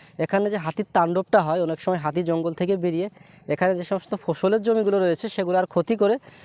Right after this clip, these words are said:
এবং অনেক সময় গ্রামে ঢুকে বাড়িঘরগুলোরও ক্ষতি করে বা অনেক সময় অনেক মানুষকে হাতি পিষে মেরে দেয়, সেই সমস্ত গল্পগুলো তাদের থেকে শোনার চেষ্টা করব।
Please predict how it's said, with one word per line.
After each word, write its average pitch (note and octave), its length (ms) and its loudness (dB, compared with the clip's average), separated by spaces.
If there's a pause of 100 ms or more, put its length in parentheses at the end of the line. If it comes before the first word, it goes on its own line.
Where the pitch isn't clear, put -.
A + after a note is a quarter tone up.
(200)
এবং G3 220 4
অনেক G#3 180 0
সময় A#3 360 2
গ্রামে F#3+ 380 2
ঢুকে G3+ 260 0
বাড়িঘরগুলোরও G#3 640 4
ক্ষতি F#3+ 260 0
করে F#3 200 2
বা F3 100 2
অনেক F3 200 0
সময় F#3 440 0
অনেক E3+ 260 2
মানুষকে F3+ 640 2 (300)
হাতি D#3 260 0
পিষে F#3+ 300 -2
মেরে F#3 240 2
দেয়, F3+ 220 2 (280)
সেই G3 140 0
সমস্ত A#3 260 0
গল্পগুলো G3+ 480 2
তাদের G3+ 180 2
থেকে G#3+ 180 2
শোনার F#3+ 300 2
চেষ্টা A#3 280 2
করব। G#3 260 2